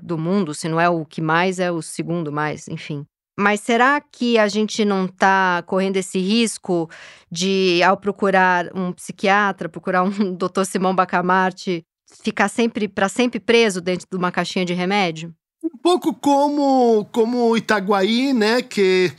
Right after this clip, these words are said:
Speaker 2: três quintos da cidade estavam dentro dos muros da, do, do hospício da, da Casa Verde.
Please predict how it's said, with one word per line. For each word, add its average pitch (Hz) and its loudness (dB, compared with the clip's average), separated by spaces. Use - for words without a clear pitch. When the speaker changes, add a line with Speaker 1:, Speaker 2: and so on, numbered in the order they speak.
Speaker 2:
três 226 0
quintos 233 0
da 202 2
cidade 185 0
estavam 180 -2
dentro 196 -2
dos 170 -4
muros 214 0
da, 170 -2
do, 156 -2
do 151 -4
hospício 175 -4
da, 156 0
da 151 -4
Casa 151 0
Verde. 214 -2